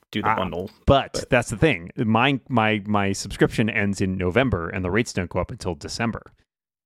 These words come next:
Speaker 2: So I
Speaker 1: Hmm.
Speaker 2: get, I can skate in for, like, like, the week before the rates go up at the lower rate. <laughs>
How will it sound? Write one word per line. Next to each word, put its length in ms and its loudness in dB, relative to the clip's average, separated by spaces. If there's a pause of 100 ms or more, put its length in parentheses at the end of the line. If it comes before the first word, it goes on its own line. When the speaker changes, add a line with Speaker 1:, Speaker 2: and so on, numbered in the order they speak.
Speaker 2:
So 120 2
I 140 2
Speaker 1:
Hmm. 60 -6
Speaker 2:
get, 320 2
I 160 0
can 180 -2
skate 400 0
in 320 2
for, 200 -4
like, 180 -2 (120)
like, 260 -2
the 100 -2
week 220 -2
before 400 2
the 100 -2
rates 280 0
go 200 -6
up 200 -8 (240)
at 120 -4
the 80 -2
lower 320 2
rate. 460 -2
<laughs> 40 -18